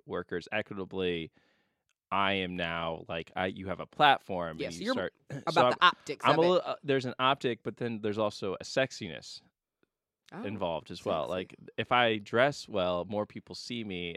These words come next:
Speaker 1: and then it affirms my self-image.
Speaker 2: So you've been reading comments, and then
Speaker 1: Of course,
Speaker 2: and
Speaker 1: like,
Speaker 2: then
Speaker 1: "Oh, yeah," it's like,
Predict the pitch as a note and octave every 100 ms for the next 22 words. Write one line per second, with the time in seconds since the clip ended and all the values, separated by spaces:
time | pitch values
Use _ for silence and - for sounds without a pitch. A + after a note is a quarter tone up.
0 | - F#2 F#2 F2+ - F2+ - - F#2 F2
1 | E2+ F2+ E2 - D#2 - G#2 F2+ - -
2 | - - - F3+ E3+ F3+ F3+ D3+ D#3+ D3+
3 | - C3+ D#3+ E3+ D#3+ D3 D#3+ C#3+ C3+ A#2
4 | - - - C3 C3 C3+ B2+ C3+ E3 D#3
5 | C3 A2+ A2+ A#2+ C#3 D3 D#3 C3+ A#2+ B2+
6 | A2+ -